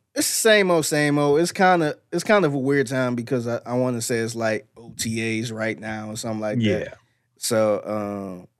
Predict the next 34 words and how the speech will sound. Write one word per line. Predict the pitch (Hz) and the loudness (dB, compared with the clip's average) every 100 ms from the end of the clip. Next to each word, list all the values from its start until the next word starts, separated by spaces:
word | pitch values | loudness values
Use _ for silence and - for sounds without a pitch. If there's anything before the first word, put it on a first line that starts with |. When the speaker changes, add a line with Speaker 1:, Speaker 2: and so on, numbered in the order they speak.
| _ - | _ -2
Speaker 1:
we've | 131 | 2
been | 143 120 | 4 2
kinda | 110 127 113 | 2 0 0
keeping | 104 127 107 110 | -2 -4 -2 -4
up | 101 | -2
with | 104 107 | -4 -2
that. | 110 101 - _ _ _ _ _ 139 | -2 -2 -6 _ _ _ _ _ -2
But, | 113 104 90 | 2 4 2
um, | 101 107 104 101 95 87 - _ _ | 0 0 -2 -4 -6 -10 -14 _ _
it's | - 135 | -4 0
kinda | 185 208 196 | 4 4 4
close | - 185 175 | 2 2 2
to | - 175 | 2 0
the | 135 | 0
dead | 123 180 160 | 2 4 4
zone, | 131 131 127 | 2 0 2
man. | 143 143 | 2 2
People | 160 151 | 0 0
getting | 135 156 139 | 0 0 4
ready | 147 151 135 | 4 4 2
for, | 139 139 131 113 | 2 2 2 0
um, | 139 139 131 123 117 _ _ _ _ | -2 0 -2 -4 -8 _ _ _ _
it's | - | -4
gonna | 131 139 | 2 2
be | 147 | 2
training | 139 165 151 | 4 4 4
camp | 123 131 120 | 2 0 0
in | 120 | -2
a | |
minute, | 113 113 101 | -2 -4 -6
man. | 104 110 120 123 135 - | -6 -4 -2 -2 -4 -4
<laughs> | - 143 - _ _ _ _ _ | -4 -4 -10 _ _ _ _ _
So, | - 117 110 80 | -2 2 2 0
um, | 110 110 107 107 104 101 | -2 -2 -2 -4 -6 -10